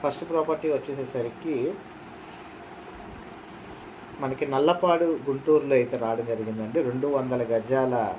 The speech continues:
స్థలం అన్నమాట ఇది. ఆ, ఈ నెల ఇరవై తొమ్మిదో తారీఖు అయితే ఆప్షన్కి అయితే ఉంది. ఈ నెల ఇరవై తొమ్మిది ఆప్షన్.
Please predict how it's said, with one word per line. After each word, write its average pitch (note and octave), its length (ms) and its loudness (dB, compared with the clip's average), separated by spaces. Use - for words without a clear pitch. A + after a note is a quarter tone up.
స్థలం A#2 260 0
అన్నమాట G#2 380 -2
ఇది. A2+ 380 0
ఆ, A#2 240 -2
ఈ C3+ 180 2
నెల C3 200 2
ఇరవై D3+ 280 8
తొమ్మిదో C#3+ 360 0
తారీఖు B2 340 0
అయితే A#2 180 -2
ఆప్షన్కి A2 500 -4
అయితే G#2+ 200 -2
ఉంది. G#2 560 -2
ఈ A#2 40 -2
నెల A2 200 -2
ఇరవై B2 240 4
తొమ్మిది B2+ 340 -2
ఆప్షన్. A2 560 -4